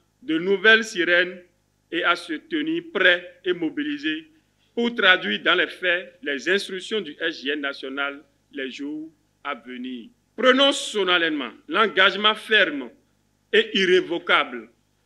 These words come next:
de tout mettre en œuvre le moment venu pour faire triompher le parti dans les urnes pour les élections générales de deux mille vingt-six. Vive la jeunesse républicaine.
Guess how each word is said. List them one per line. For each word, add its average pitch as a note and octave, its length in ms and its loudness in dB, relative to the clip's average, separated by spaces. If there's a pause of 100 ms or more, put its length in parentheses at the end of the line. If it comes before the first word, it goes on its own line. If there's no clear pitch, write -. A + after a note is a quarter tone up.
(360)
de D3+ 120 -4
tout A#3 240 -6
mettre D#3+ 400 0
en E3+ 220 -6
œuvre G3+ 300 6 (300)
le D3+ 140 -6
moment E3+ 380 -2
venu D3 540 -6 (340)
pour G3+ 160 -2
faire G3+ 240 0
triompher D#3+ 480 -4
le C3 140 -6
parti C#3+ 560 -8 (220)
dans C#3 180 -2
les B2 320 -2
urnes C#3+ 280 -8 (400)
pour E3+ 140 -4
les C3 240 -4
élections C#3 360 -8
générales C3 680 -10 (200)
de B2+ 80 -12
deux C#3+ 200 -12
mille C3+ 340 -12 (300)
vingt-six. B2+ 640 -16 (380)
Vive G3 500 0 (680)
la C3+ 140 -2
jeunesse D#3 580 -6 (140)
républicaine. C3 760 -10